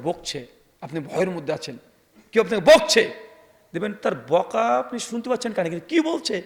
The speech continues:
আপনি শুনতে পাচ্ছেন না। হয় কি হয় না? যদি ভেতরে ভয় থাকে ভাই, তখন আপনি কি শুনতে পান কথা?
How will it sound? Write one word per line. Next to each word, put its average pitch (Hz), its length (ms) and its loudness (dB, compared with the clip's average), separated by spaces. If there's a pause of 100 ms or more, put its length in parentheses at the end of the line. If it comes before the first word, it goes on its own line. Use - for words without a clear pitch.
(180)
আপনি 196 140 -4
শুনতে 226 220 -6
পাচ্ছেন 156 300 -4
না। 151 160 -12 (220)
হয় 175 120 2
কি 190 100 2
হয় 185 120 8
না? 131 120 -4 (640)
যদি 233 160 2
ভেতরে 202 300 4
ভয় 208 200 10
থাকে 190 280 2 (540)
ভাই, 170 140 6
তখন 202 200 2
আপনি 208 200 -2
কি 208 140 -6
শুনতে 208 280 -2
পান 208 160 6
কথা? 185 340 2